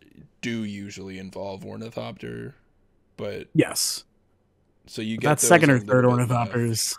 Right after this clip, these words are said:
Speaker 1: left. They're pretty bad, yeah.
Speaker 2: Um, yeah, and Steel Shaper's Gift is an easy board out. Um, it's also just a, it's a hammer that pitches to Solitude. Um, it's fine. Like, if, if people were like, "I wanna cut the Steel Shaper's Gift for, like, the Needle back into the main or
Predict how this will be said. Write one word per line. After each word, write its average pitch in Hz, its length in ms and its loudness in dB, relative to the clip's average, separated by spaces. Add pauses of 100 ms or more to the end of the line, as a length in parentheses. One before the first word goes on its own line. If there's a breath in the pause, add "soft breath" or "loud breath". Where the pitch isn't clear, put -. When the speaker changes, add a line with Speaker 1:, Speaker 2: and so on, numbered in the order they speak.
(100)
Speaker 1:
left. - 100 -20
They're 87 120 -12
pretty 62 240 -16
bad, 55 380 -18
yeah. 50 380 -20 (300)
Speaker 2:
Um, 95 420 -10 (200)
yeah, - 160 -6
and 175 120 4
Steel 320 180 6
Shaper's 180 340 8
Gift 156 220 8
is 135 120 2
an 143 80 4
easy 143 260 8
board 117 320 0
out. 123 360 0
Um, 120 280 -4
it's 147 140 -4
also 165 480 12
just 143 340 4
a, 131 300 8
it's 135 180 4
a 139 100 8
hammer 139 340 6
that 127 160 4
pitches 123 340 0
to - 100 -8
Solitude. 185 800 4 (380 loud breath)
Um, 151 380 4
it's 262 140 4
fine. 160 400 10 (260)
Like, 143 140 6
if, 139 180 6
if 156 160 0
people 147 200 8
were 143 60 8
like, 139 160 6
"I 147 60 4
wanna 156 140 6
cut 147 160 2
the 143 80 2
Steel 151 240 6
Shaper's 135 300 2
Gift 123 200 2
for, 131 100 2
like, 117 220 0
the 139 80 6
Needle 139 440 4 (300 loud breath)
back 135 220 8
into 135 160 6
the 127 80 6
main 120 300 6
or 123 520 6